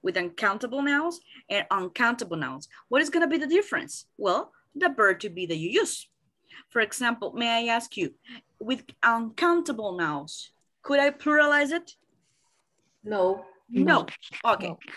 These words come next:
Speaker 1: So exactly. So I cannot pluralize the uncountable noun. So if I decide to use enough with uncountable nouns, which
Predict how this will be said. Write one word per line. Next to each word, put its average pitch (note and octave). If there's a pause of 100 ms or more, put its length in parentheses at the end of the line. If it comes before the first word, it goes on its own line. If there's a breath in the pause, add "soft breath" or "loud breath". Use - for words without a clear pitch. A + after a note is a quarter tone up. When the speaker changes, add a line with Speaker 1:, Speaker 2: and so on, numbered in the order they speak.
(200 loud breath)
Speaker 1:
So -
exactly. G3+
So -
I A3+
cannot D4
pluralize A#3+
the G#3
uncountable B3
noun. - (320 loud breath)
So -
if A3 (140)
I E4+
decide C4
to -
use G#3
enough A#3 (760 soft breath)
with A3
uncountable F3+
nouns, F3 (500 loud breath)
which G#3